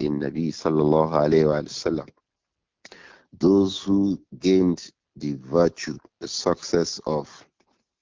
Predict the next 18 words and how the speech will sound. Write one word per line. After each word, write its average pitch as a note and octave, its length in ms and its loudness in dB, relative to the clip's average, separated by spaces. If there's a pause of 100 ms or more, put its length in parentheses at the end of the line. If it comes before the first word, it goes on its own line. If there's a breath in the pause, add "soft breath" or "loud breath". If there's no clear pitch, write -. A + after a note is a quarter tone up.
(640)
having E2 400 2
the D#2 80 0
Prophet - 560 0
pray D#2 220 6
for D2+ 200 -2
them C#2+ 440 0
amongst D2+ 400 -4
the - 40 -12
companions. - 840 -4 (1160)
Those F2+ 560 2 (720)
the - 60 -6
Prophet - 520 -2
prayed G2+ 320 6
for, - 260 -20 (460)
specifically G2+ 1120 -2
mentioning F#2+ 640 0
their E2 200 -2
names. E2+ 720 -4